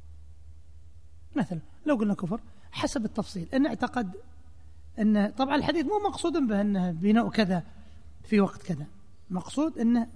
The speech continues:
نسبة المطر للأنواع، إن اعتقد أنها نسبة إيجاد كفر، وإن اعتقد أنها نسبة سبب فهو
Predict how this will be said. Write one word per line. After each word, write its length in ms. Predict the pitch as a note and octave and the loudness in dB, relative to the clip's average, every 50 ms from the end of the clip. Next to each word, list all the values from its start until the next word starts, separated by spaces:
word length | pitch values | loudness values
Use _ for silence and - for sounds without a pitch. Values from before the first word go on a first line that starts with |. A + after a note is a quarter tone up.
| - - - | -12 -4 0
نسبة 400 | A3 B3+ B3 - - G#3+ A3 - - | 2 2 2 2 0 -2 -2 0 0
المطر 320 | G#3 G#3+ A#3+ A3+ A3+ G3+ | 0 0 0 0 0 -2
للأنواع، 260 | F#3 F#3 F3+ E3+ D#3 - - - - - - - | -2 0 0 0 -2 -4 -10 -16 -16 -12 -2 0
إن 80 | C4+ C4+ | 0 0
اعتقد 420 | G3+ - B3 - - G#3 F3+ - | 2 0 -2 -2 -2 -4 -6 -2
أنها 480 | - A3+ A3+ A3 G#3 F3+ F#3 F3 E3+ E3 - - - - - - - - - | 0 0 2 2 2 2 2 0 -2 -6 -10 -14 -16 -16 -16 -16 -16 -10 -2
نسبة 360 | F#3+ G3+ G#3+ - G#3 A3 G#3 - | 0 0 0 2 0 -2 -2 0
إيجاد 320 | A3 G3+ G3 G#3 F#3+ - | 0 0 2 0 0 -2
كفر، 320 | - - A#3+ G3 B3+ C#4 - | -2 -4 -2 -2 -2 -4 -2
وإن 120 | A3+ G#3 | -2 -2
اعتقد 360 | F#3+ F3+ - G#3 - G#3 F3 | -2 0 -2 -2 -2 -2 0
أنها 160 | G3 G3 F#3 F#3 | 2 4 4 4
نسبة 360 | G#3 F#3+ - - F#3 F#3 F3 - | 4 2 0 -2 -2 -4 -4 -4
سبب 340 | - - G#3 G3+ B3 A#3+ - | -4 -2 -2 -2 -2 -4 -4
فهو 400 | - G#3+ G3 F3 F#3 G3 G#3+ - | -2 0 0 2 0 0 -2 -4